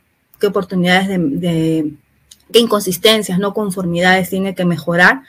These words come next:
para ser cada vez más sostenible y mantenerse,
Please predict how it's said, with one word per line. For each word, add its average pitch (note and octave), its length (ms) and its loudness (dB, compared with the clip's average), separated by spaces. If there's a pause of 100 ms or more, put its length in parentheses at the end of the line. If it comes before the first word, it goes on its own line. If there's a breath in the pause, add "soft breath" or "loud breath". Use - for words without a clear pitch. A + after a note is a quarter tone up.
(300 loud breath)
para G3+ 340 4
ser F#3 260 0
cada F3+ 300 2
vez F3 220 0
más E3+ 200 -4
sostenible E3+ 800 -2
y G3 300 -4 (180 soft breath)
mantenerse, E3 760 0